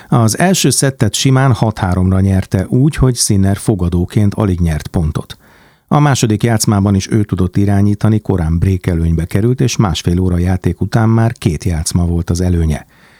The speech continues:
Később Sinner vállát ápolni kellett egy esés után, viszont Dimitrov a harmadik játszmában,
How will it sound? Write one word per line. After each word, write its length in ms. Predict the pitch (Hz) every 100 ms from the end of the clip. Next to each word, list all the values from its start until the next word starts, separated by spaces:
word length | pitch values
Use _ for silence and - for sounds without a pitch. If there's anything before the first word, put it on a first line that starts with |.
| _ _ -
Később 400 | 175 180 156 -
Sinner 380 | 175 175 131
vállát 420 | 113 135 127 113 -
ápolni 480 | 127 120 101 95 92
kellett 420 | 95 92 101 -
egy 120 | 98
esés 380 | 117 - 95 -
után, 320 | 95 123 131
viszont 480 | 120 - 110 - 113
Dimitrov 480 | 143 127 117 135 120
a 40 |
harmadik 460 | 120 123 104 90 -
játszmában, 680 | 104 - 101 90 107 123